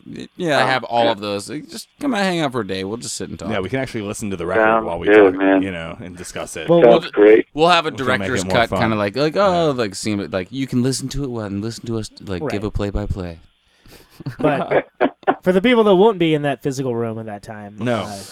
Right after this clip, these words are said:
Speaker 4: you, you can, you can see Obits. You guys got a bunch of
Speaker 1: You
Speaker 4: shows
Speaker 1: guys
Speaker 4: coming up. Uh, there's a new record, Bed and
Speaker 1: You
Speaker 4: Bugs.
Speaker 1: got a ton of shows coming up. I'll see you guys at the
Speaker 4: So
Speaker 1: bottom
Speaker 4: I don't wanna
Speaker 1: hill.
Speaker 4: be the dick, like, totally, like, bring it back around. Like,
Speaker 1: No,
Speaker 4: it's a fun
Speaker 1: no, no, you're fine.
Speaker 4: conversation,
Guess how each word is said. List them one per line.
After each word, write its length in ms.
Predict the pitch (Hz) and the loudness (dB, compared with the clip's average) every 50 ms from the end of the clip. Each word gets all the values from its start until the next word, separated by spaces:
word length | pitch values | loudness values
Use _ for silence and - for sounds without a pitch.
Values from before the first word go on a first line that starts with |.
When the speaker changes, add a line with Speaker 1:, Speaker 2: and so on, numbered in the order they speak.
| - - 160 | -18 -8 -2
Speaker 4:
you, 140 | 151 160 | 0 2
you 220 | 180 180 170 196 190 | 2 6 6 4 6
can, 240 | - 190 180 175 175 | 6 2 0 0 0
you 120 | 175 185 | 0 0
can 120 | 175 185 | 0 0
see 160 | 170 - 208 185 | 0 2 6 6
Obits. 360 | 180 175 160 170 160 - - | 6 6 6 6 4 2 2
You 40 | 185 | -2
guys 160 | 190 220 202 | -2 -2 0
got 140 | 202 240 220 | 0 -2 -2
a 20 | 202 | -2
bunch 140 | 220 220 - | -2 -4 -4
of 40 | - | -4
Speaker 1:
You 40 | - | -4
Speaker 4:
shows 180 | 220 208 208 156 | -2 -2 0 0
Speaker 1:
guys 60 | 113 | -2
Speaker 4:
coming 220 | 220 208 208 208 | -2 -2 -2 -2
up. 200 | 208 208 214 - _ _ _ | -2 -2 -2 -4 _ _ _
Uh, 180 | - 143 139 139 | -6 -4 -4 -2
there's 140 | 139 143 139 | -4 -4 -2
a 40 | 165 | -2
new 100 | 180 165 | -2 0
record, 320 | 165 170 190 190 185 156 | 0 0 0 -2 -2 -2
Bed 160 | 147 143 143 | -2 -2 -4
and 60 | 151 | -4
Speaker 1:
You 40 | 151 | -2
Speaker 4:
Bugs. 220 | 147 143 143 143 180 | -2 0 0 0 -2
Speaker 1:
got 120 | 139 98 | -2 -4
a 120 | 87 - | -6 -8
ton 200 | - - 123 120 | -10 -10 -8 -6
of 80 | 117 101 | -6 -6
shows 280 | - - 82 85 85 - | -8 -10 -14 -14 -14 -14
coming 240 | - 87 87 90 | -14 -12 -12 -12
up. 100 | 90 85 - _ _ | -14 -16 -20 _ _
I'll 80 | - 113 | -16 -16
see 140 | - - 135 | -14 -12 -8
you 60 | 131 | -8
guys 100 | 120 101 | -8 -8
at 40 | 98 | -8
the 60 | 98 | -6
Speaker 4:
So 60 | 101 | -6
Speaker 1:
bottom 120 | 101 - 196 | -4 -2 0
Speaker 4:
I 20 | |
don't 100 | 262 330 | 2 2
wanna 120 | 349 320 302 | 2 2 2
Speaker 1:
hill. 100 | 302 240 | 0 0
Speaker 4:
be 20 | |
the 100 | 233 185 | 0 2
dick, 240 | 190 233 220 - 180 | 2 2 0 0 -2
like, 140 | 180 170 - | -6 -4 -4
totally, 240 | 185 180 170 160 | -4 -4 -2 -2
like, 180 | 156 156 151 131 | -2 -4 -4 -6
bring 140 | 160 175 165 | -6 -8 -8
it 100 | 160 139 | -8 -10
back 220 | 147 139 139 - | -10 -12 -10 -10
around. 280 | 139 143 143 131 113 113 | -10 -10 -10 -10 -12 -14
Like, 120 | 113 117 | -10 -6
Speaker 1:
No, 80 | 127 131 | -2 0
Speaker 4:
it's 140 | 131 127 127 | 2 2 2
a 40 | |
fun 60 | 127 143 143 139 139 | 2 2 2 2 2
Speaker 1:
no, 40 | 143 | 0
no, 40 | |
you're 140 | 143 143 143 | 0 0 -2
fine. 160 | 135 - 165 | -2 -2 -2
Speaker 4:
conversation, 100 | 147 160 | -2 2